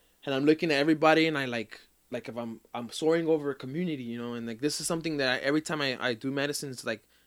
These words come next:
my intention is to create community, to bring people together and to heal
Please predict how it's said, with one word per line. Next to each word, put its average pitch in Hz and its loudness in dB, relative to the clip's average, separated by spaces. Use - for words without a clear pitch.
my 123 0
intention 147 0
is 135 -8
to - -10
create 147 2
community, 131 -6
to 131 -4
bring 131 -2
people 120 -4
together 110 -2
and 98 -14
to 107 -12
heal 107 -4